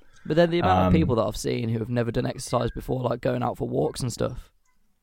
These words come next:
Speaker 2: Oh, Christ, everyone's like, everyone, people who don't even go out on a usual basis are like,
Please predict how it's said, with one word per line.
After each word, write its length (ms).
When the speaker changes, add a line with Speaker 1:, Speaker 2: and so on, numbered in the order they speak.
Speaker 2:
Oh, 180
Christ, 400
everyone's 480
like, 180
everyone, 300
people 280
who 100
don't 280
even 220
go 200
out 180
on 100
a 20
usual 380
basis 440
are 60
like, 200